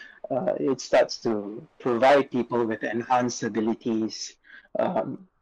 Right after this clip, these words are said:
but that also leads to certain inequalities, right? Um,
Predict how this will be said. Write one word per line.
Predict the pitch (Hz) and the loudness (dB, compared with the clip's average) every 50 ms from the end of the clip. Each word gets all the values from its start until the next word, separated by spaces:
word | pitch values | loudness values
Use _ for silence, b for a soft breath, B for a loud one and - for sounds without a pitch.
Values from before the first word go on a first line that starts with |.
| _ _ | _ _
but | - 143 | 2 6
that | 156 185 185 185 - | 6 6 6 6 4
also | - 170 180 196 - - 226 220 | 4 4 6 4 4 4 4 4
leads | 185 135 147 160 156 147 - | 4 4 2 2 2 0 -4
to | - - 127 | -4 -4 -4
certain | - - 131 117 120 127 127 - - | -2 0 -2 0 0 0 -2 0 -2
inequalities, | 123 123 117 - _ 123 110 107 107 - - 113 104 110 110 - - - - - _ _ | -2 -2 -2 -4 _ -2 -2 -2 0 -2 -2 -4 -4 -4 -8 -10 -12 -12 -12 -18 _ _
right? | 147 113 107 - 139 _ B B B B B B B - | -8 -6 -6 -6 -10 _ B B B B B B B -6
Um, | - - 110 113 117 120 | -2 0 2 2 0 -2